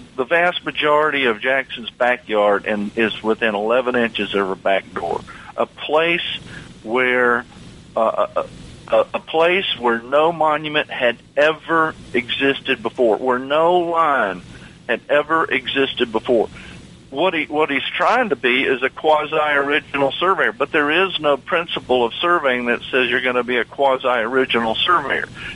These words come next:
You're, you're either an original surveyor working for a common grantor. Now, if Balness and Jackson had gotten together and said, "Okay, hey, <clears throat> let's just reconstitute, uh, our properties here. Let's, we're gonna do a re-subdivision,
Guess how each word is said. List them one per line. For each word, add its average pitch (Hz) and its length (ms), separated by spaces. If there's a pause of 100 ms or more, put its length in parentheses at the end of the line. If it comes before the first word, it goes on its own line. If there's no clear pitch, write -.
You're, 151 240
you're 156 260
either 165 320
an 127 100 (100)
original 165 400
surveyor 135 640 (1700)
working 160 460
for 139 180
a 131 60
common 156 480
grantor. 147 580
Now, 156 260
if 143 80 (140)
Balness 180 500
and 113 140
Jackson 131 440
had 98 140
gotten 107 280
together 98 400
and 85 80
said, 98 160
"Okay, 104 340
hey, 120 240 (640)
<clears throat> - 680
let's 202 180
just - 180
reconstitute, 113 960
uh, 90 320
our 95 140
properties 87 580
here. 117 300 (540)
Let's, 170 200
we're 165 160
gonna 160 200
do 127 140
a 113 40
re-subdivision, 123 1120